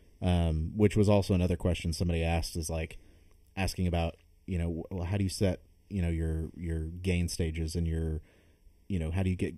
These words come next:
you know, make sure you have enough headroom and all of that kind of stuff. Like, all these words that people throw around, but, like, really understanding, well, what does that mean? What does it mean to have the proper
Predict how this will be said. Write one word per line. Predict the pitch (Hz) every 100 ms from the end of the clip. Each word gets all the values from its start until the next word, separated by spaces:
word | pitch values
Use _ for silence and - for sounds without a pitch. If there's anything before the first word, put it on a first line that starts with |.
| -
you | 104
know, | 85 85
make | 95 92
sure | 101
you | 92
have | 90
enough | 87
headroom | - 92 87 85 82 80
and | 80 78 78
all | - 90
of | 85
that | 87 -
kind | 87
of | 85
stuff. | - 82 85
Like, | 85 78 - - -
all | 104
these | 110 92
words | 92 95 95 87
that | 87
people | 95 85
throw | 101 92
around, | 85 85 95 90 85 78
but, | -
like, | 85 82
really | 90 95 90
understanding, | 87 85 - 92 90 85
well, | 92
what | 101
does | 101
that | 90
mean? | 90 98 82 85
What |
does | 90 92
it | 90
mean | 92 90
to | 82
have | 85 85 82 -
the | -
proper | - 85 87